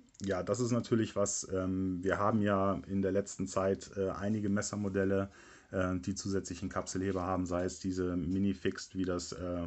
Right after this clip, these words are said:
Bottle Butcher von Bergblades, ähm, das, ähm, äh, Beer Canoe oder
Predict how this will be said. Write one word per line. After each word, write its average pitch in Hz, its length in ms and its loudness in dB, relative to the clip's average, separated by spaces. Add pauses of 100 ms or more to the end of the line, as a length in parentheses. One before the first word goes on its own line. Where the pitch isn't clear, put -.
Bottle 95 240 -2
Butcher 90 300 -4
von 85 160 -4
Bergblades, 98 540 0 (480)
ähm, 92 560 0 (260)
das, - 520 2
ähm, 85 640 0 (1120)
äh, 90 200 -4
Beer 104 340 4
Canoe 113 680 4
oder 92 520 2